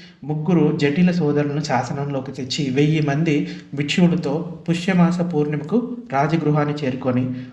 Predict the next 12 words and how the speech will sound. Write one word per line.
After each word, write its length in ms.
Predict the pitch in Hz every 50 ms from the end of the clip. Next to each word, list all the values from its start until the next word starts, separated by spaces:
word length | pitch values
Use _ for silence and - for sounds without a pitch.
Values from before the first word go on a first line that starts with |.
| - -
అక్కడ 300 | 131 - - 190 175 175
రెండు 300 | - 120 117 120 135 156
నెలలు 360 | 151 156 156 156 165 156 151
నివసించి 680 | 147 143 143 143 143 151 143 143 - - 147 147 147 - - - - _ _ _ _ _ _ _ _ - - - _ _ _ -
వారణాసికి 760 | 156 - 160 143 156 175 175 175 160 151 - 170 156 151 143
బయలుదేరేసరికి 1040 | 123 127 131 139 147 151 143 139 135 143 131 - 120 117 120 - 139 127 117 120 120 - - - - - _ _ _ _ _ _ _ _ _ _ _ - - - - - - - - - 143
ఐదు 220 | 151 165 165 165
నెలలు 340 | 156 151 143 156 170 175 151
అయింది. 400 | 127 120 117 113 - - - - - - - - - - _ -
హేమంతం 480 | 151 156 170 170 175 175 170 - 170 -
పూర్తిగా 520 | - - 147 151 156 - - 170 165 160
గడిచిపోయింది. 840 | 165 135 120 - - - - - 120 120 120 117 120 120 120 - -